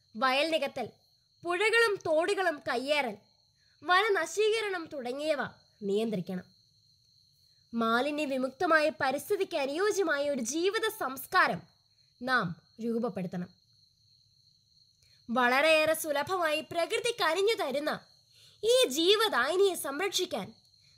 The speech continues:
നമുക്ക് ഓരോരുത്തർക്കും പ്രതിജ്ഞാബദ്ധരാകാം. അതിന് നമുക്ക് ഈ ലോക ജലദിനത്തിൽ പ്രതിജ്ഞയെടുക്കാം. ഇനി നാം ഓരോ തുള്ളി ജലവും പാഴാക്കുകയോ മലിനമാക്കുകയോ ചെയ്യില്ല.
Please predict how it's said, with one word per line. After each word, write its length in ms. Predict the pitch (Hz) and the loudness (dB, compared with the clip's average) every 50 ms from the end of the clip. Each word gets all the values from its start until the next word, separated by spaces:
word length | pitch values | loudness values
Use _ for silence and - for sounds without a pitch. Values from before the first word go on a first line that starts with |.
| _ - | _ -6
നമുക്ക് 360 | 285 302 285 302 294 - 277 | -4 0 0 0 -2 0 2
ഓരോരുത്തർക്കും 760 | 262 277 320 349 339 320 247 - 277 240 - 202 180 - - _ _ _ _ - | 6 6 6 6 4 2 2 -4 -6 -6 -6 -8 -10 -10 -12 _ _ _ _ -8
പ്രതിജ്ഞാബദ്ധരാകാം. 1120 | 254 247 226 269 - 269 285 262 233 202 196 196 226 220 190 190 190 190 185 - _ _ _ _ _ _ _ _ _ _ _ _ _ _ _ _ _ _ _ _ _ _ _ - - | -6 -6 -6 -6 -8 -6 -6 -4 -4 -4 -6 -6 -6 -6 -6 -6 -6 -8 -12 -16 _ _ _ _ _ _ _ _ _ _ _ _ _ _ _ _ _ _ _ _ _ _ _ 2 4
അതിന് 380 | 381 381 403 466 453 440 349 | 4 8 10 10 10 10 8
നമുക്ക് 320 | 311 302 302 359 - 381 370 | 6 4 2 0 2 2 2
ഈ 80 | 330 | 4
ലോക 340 | 285 294 302 339 392 359 403 | 6 6 8 8 8 6 4
ജലദിനത്തിൽ 760 | 269 247 311 294 311 330 320 392 349 320 320 - 240 180 190 - _ _ _ _ - | 2 4 2 4 4 4 4 4 0 -2 -2 -4 -8 -8 -8 -12 _ _ _ _ -6
പ്രതിജ്ഞയെടുക്കാം. 720 | 254 254 226 247 247 - 247 226 190 185 190 185 - - - _ _ _ _ _ _ _ _ _ _ _ _ _ _ _ _ _ _ _ _ _ - | -4 -2 -2 -2 -4 -2 -2 -2 -2 -2 -4 -4 -6 -10 -10 _ _ _ _ _ _ _ _ _ _ _ _ _ _ _ _ _ _ _ _ _ -2
ഇനി 160 | 254 262 285 | 0 2 4
നാം 300 | 294 311 311 302 285 277 | 4 6 6 6 6 6
ഓരോ 320 | 277 285 320 359 392 381 370 | 4 6 6 6 6 6 4
തുള്ളി 300 | 370 330 311 302 330 311 | 4 2 2 4 4 4
ജലവും 500 | 240 294 285 285 311 330 330 285 247 - _ _ _ _ _ _ _ _ _ _ _ _ _ _ _ _ _ _ - - | 2 2 2 2 2 2 2 0 -2 -6 _ _ _ _ _ _ _ _ _ _ _ _ _ _ _ _ _ _ 2 4
പാഴാക്കുകയോ 880 | 320 320 349 403 440 427 403 370 381 349 330 349 339 302 247 - - _ _ - | 6 8 8 8 8 6 6 4 2 0 -4 -2 -2 -2 -2 -4 -6 _ _ -10
മലിനമാക്കുകയോ 1120 | 240 247 254 262 262 294 320 330 330 294 285 269 277 285 - 302 349 339 320 262 196 - - _ _ _ _ _ _ _ _ _ _ _ _ - | -4 0 0 0 0 0 0 0 0 2 2 0 0 0 -2 -4 0 0 2 0 0 -2 -6 _ _ _ _ _ _ _ _ _ _ _ _ -8
ചെയ്യില്ല. 460 | - 254 214 214 233 220 196 185 170 | 0 4 4 6 6 4 2 0 -4